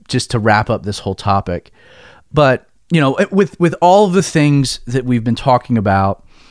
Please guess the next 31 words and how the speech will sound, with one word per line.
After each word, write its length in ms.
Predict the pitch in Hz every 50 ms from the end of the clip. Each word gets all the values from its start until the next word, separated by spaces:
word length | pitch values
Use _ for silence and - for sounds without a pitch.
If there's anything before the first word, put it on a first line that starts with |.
| _ _ _ - - _ -
um, 440 | 123 123 117 110 107 104 101 101 - _
from 480 | - - 143 131 123 120 120 117 113 _
internal 420 | - 165 180 175 - 185 180 170 160
criticisms 760 | - - 170 165 160 - 160 160 147 143 151 151 151 - - -
to 220 | - 131 120 110 -
external 520 | 117 139 156 - - - - 156 151 147
public 380 | 135 - 151 147 143 156 156 -
criticisms 800 | - 156 147 143 143 - 147 143 135 135 139 135 139 131 - -
to, 300 | - - 127 120 117 110 - - - - - - - _ -
uh, 280 | - 127 123 117 110 76 - - _ _ _ -
you 100 | 147 135
know, 320 | 127 117 113 110 110 - _ _ _ _ _
the, 160 | - 135 139 -
the 140 | 135 135 135 -
own 320 | 147 165 175 170 156 135
weight 320 | 120 127 131 147 170 -
and 100 | 139 123
burden 320 | 120 127 131 139 147 139 139
that 120 | 131 - 127
you 160 | 131 139 135
carry 480 | - - - 139 135 131 135 135 131
to, 200 | - - 131 120 110
to 140 | - - 120
things 360 | - - 135 127 131 123 -
that 160 | 120 - 95
get 180 | 123 120 - -
heaped 320 | - - - 147 139 -
on 140 | 143 131 127
top 300 | 127 - 123 120 123 -
of 120 | 135 117 117
you. 300 | 110 113 113 110 110